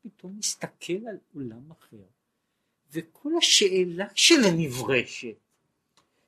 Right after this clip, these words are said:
היא נעשית, היא נעשית מגוחכת, ולפעמים פחות מזה, שלפעמים בן אדם רואה, מה, בעצם אחרי מה אני רץ במשך, אה, כך וכך שנים, כן, לפעמים רץ בן אדם שלושים, ארבעים,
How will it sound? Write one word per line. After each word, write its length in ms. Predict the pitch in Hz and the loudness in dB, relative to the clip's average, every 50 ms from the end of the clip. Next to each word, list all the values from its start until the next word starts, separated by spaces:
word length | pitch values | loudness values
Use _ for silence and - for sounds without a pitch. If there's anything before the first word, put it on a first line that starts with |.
| _ - | _ -12
היא 120 | 208 214 220 | -8 -6 -4
נעשית, 920 | 214 208 190 185 165 - - - - - 226 240 233 _ _ - - - _ _ | -2 0 0 0 2 2 2 2 2 0 0 -2 -4 _ _ -20 -20 -20 _ _
היא 140 | 185 190 196 | -10 -8 -8
נעשית 520 | 196 196 190 180 - - - 220 220 220 - _ _ | -6 -8 -8 -8 -8 -6 -6 -6 -6 -8 -10 _ _
מגוחכת, 880 | 202 190 175 151 165 165 - - - - 160 156 - - - 151 151 147 - _ _ _ _ _ _ _ _ _ _ | -2 -2 -2 0 0 0 0 -2 0 4 4 4 4 2 -4 -8 -8 -8 -10 _ _ _ _ _ _ _ _ _ _
ולפעמים 520 | 170 185 185 175 - 185 180 190 226 254 - _ | -2 -2 -2 -2 -4 -6 -6 -6 -8 -10 -8 _
פחות 520 | - - - - - 302 330 320 320 - 294 | -8 -8 -6 0 4 6 6 6 4 -2 0
מזה, 300 | 294 247 175 - - 143 127 | 0 0 0 0 -4 -6 -10
שלפעמים 480 | - - 151 - _ _ 180 214 254 - | -12 -16 -20 -20 _ _ -20 -20 -8 -6
בן 140 | - 220 196 | -6 -6 -6
אדם 280 | 180 151 147 165 202 269 269 214 | -8 -12 -12 -16 -18 -18 -18 -20
רואה, 240 | 180 - - 220 254 247 - _ _ _ _ - | -20 -8 -4 -4 -4 -4 -6 _ _ _ _ -2
מה, 80 | 247 247 240 | -2 -2 -2
בעצם 600 | 190 180 - - _ _ 240 311 330 - - 381 381 330 | -4 -10 -14 -14 _ _ -4 -4 -4 -4 -4 -2 -2 -2
אחרי 360 | 240 - - 151 143 143 175 302 349 | -4 -4 -6 -8 -8 -8 -10 -12 -10
מה 240 | 277 196 151 185 294 381 370 | -10 -10 -10 -10 -10 -10 -8
אני 220 | 302 214 156 143 131 - | -8 -8 -8 -10 -10 -4
רץ 320 | 185 226 349 349 - - - | -4 -4 -2 -2 -6 -8 -8
במשך, 500 | 151 143 143 165 202 226 - - 247 - - _ _ _ 196 | -8 -12 -12 -12 -12 -12 -10 -10 -10 -12 -14 _ _ _ -14
אה, 420 | 190 190 190 190 185 185 185 185 175 _ | -12 -12 -12 -12 -12 -12 -14 -16 -18 _
כך 200 | _ _ _ _ _ | _ _ _ _ _
וכך 320 | 165 180 - - 190 180 - | -6 -6 -6 -10 -12 -6 -4
שנים, 520 | - - 175 160 165 226 311 359 311 - - _ _ _ _ _ _ _ _ _ | 2 2 2 4 4 2 0 0 -2 -4 -6 _ _ _ _ _ _ _ _ _
כן, 200 | - 160 202 226 | 0 0 0 0
לפעמים 500 | 233 185 - - 143 143 170 196 196 170 | -2 -4 -4 -6 -6 -6 -8 -12 -14 0
רץ 320 | 139 160 180 175 - - | 2 2 2 2 -2 -8
בן 160 | 175 180 170 160 | -10 -12 -10 -10
אדם 300 | 147 135 143 160 185 180 | -10 -10 -10 -12 -12 -12
שלושים, 580 | - - 135 127 - - - - 220 240 214 | -16 -18 -18 -16 -16 -16 -16 -14 -10 -6 -6
ארבעים, 420 | 160 127 117 113 117 139 185 226 | -6 -6 -6 -8 -12 -10 -10 -10